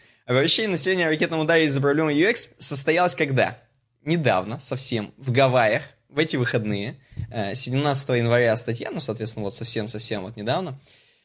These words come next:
Э, в выходные в Гавайях, м, э, пришёл пуш.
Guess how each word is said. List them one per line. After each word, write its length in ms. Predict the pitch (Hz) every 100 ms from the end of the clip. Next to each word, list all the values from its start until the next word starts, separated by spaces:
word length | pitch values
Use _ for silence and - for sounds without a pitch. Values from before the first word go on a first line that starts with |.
| _
Э, 280 | 127 120 113
в 120 | 120
выходные 540 | 139 160 151 147 156 180
в 80 |
Гавайях, 500 | 131 120 120 143 180 - -
м, 340 | 120 113 110
э, 340 | 107 104 92 - _ _ -
пришёл 520 | 156 143 - 185 202
пуш. 520 | - 202 190 -